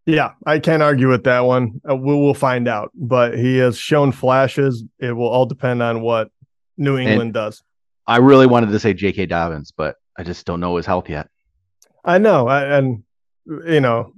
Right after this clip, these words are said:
Speaker 1: I, I'm a big fan of his as well, but he does carry a, a, a few more question marks
Speaker 2: Yep.
Speaker 1: than, than E T N, and they're about the same price point at the moment. But
Speaker 2: Yeah, but E T N,
Speaker 1: but
Speaker 2: Stevenson, there we go.
Speaker 1: Yeah.
Speaker 2: League winners, go get 'em.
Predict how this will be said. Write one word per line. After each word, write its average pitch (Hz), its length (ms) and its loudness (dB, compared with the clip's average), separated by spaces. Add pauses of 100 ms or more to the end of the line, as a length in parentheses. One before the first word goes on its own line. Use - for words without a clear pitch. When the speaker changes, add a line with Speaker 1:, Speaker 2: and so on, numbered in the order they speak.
(160)
Speaker 1:
I, 139 260 2
I'm 143 180 0
a 135 60 0
big 139 220 0
fan 131 260 0
of 120 80 -4
his 113 240 -6
as 104 100 -10
well, 117 300 0
but 117 240 -2
he 123 80 -4
does 127 320 -2
carry 113 540 -2
a, 120 40 -10
a, 113 420 -6
a 117 80 -6
few 123 180 -6
more 113 160 -2
question 110 360 -4
marks 110 260 -2
Speaker 2:
Yep. - 40 -18
Speaker 1:
than, 110 300 -6
than 131 240 -2
E 131 100 -2
T 123 160 -2
N, 113 140 -2
and 113 80 0
they're 131 100 4
about 175 240 2
the 135 80 0
same 127 220 -2
price 120 280 -2
point 113 280 -6
at 110 80 -10
the 113 80 -12
moment. 113 320 -8
But 113 160 -2
Speaker 2:
Yeah, 104 80 -4
but - 160 -16 (220)
E 143 120 0
T 139 220 4
N, 123 160 4
Speaker 1:
but - 120 -16 (240)
Speaker 2:
Stevenson, 98 600 -4 (180)
there 87 160 -2
we 87 80 -4
go. 113 340 -2 (240)
Speaker 1:
Yeah. 120 120 -2
Speaker 2:
League 117 140 0
winners, 104 500 0
go 110 100 2
get 104 200 0
'em. 101 160 -2